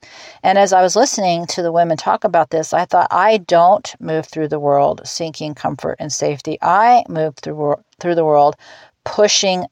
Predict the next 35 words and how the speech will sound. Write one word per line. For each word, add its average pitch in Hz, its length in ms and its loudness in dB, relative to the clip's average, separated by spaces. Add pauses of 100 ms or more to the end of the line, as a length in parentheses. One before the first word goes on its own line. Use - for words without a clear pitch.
against 175 840 0
it, 139 260 4
which 160 200 -6
of 170 120 -6
course 160 380 0
is 156 200 -6
wildly 156 540 2
unattractive 143 640 -2
to - 120 -10
those 147 380 0
seeking 190 680 -2
comfort 151 420 -6
and 160 120 -10
safety. - 480 -2 (520)
So 220 360 4 (320)
these 262 280 0
are 302 80 4
just 240 220 2
some 196 200 2
of 180 100 -2
the 170 120 0
ideas 160 540 2
that 147 180 0
I 151 180 6
have 151 400 0
been 143 460 0 (1200)
pondering, 196 840 2
and 170 160 0
I 156 120 4
was 156 180 0
fascinated 165 1000 -2
to - 140 -6
listen 156 420 -2
to 156 140 -6
this - 300 -4